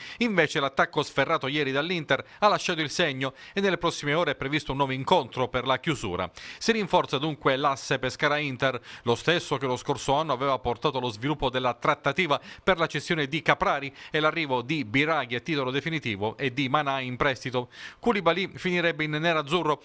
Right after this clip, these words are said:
con la formula del prestito con diritto di riscatto per l'Inter. Tra le contropartite dell'operazione,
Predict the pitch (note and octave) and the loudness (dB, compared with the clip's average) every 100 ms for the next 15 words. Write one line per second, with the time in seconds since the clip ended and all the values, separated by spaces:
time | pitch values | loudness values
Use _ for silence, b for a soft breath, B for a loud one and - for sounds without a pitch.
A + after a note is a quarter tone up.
0 | B - D#3 C#3+ F3 E3+ D#3 C#3 C3 B2+ | B 0 2 2 0 0 2 2 0 0
1 | F3 E3+ E3 D#3 D3 C#3+ D#3 D3+ D3 C3+ | 0 0 0 0 0 -2 -2 -2 0 -2
2 | - C#3 - B2+ C3 D#3+ D3 C#3+ C3 - | 2 2 2 -2 -2 -2 0 2 0 -2
3 | B B B - C#3 C3 D3+ D3 C3+ B2+ | B B B 2 2 2 0 0 0 -2
4 | - E3 D3+ C#3 C3+ D3 D3 F#3+ F#3 C#3+ | -2 0 2 2 0 -4 -2 0 0 -2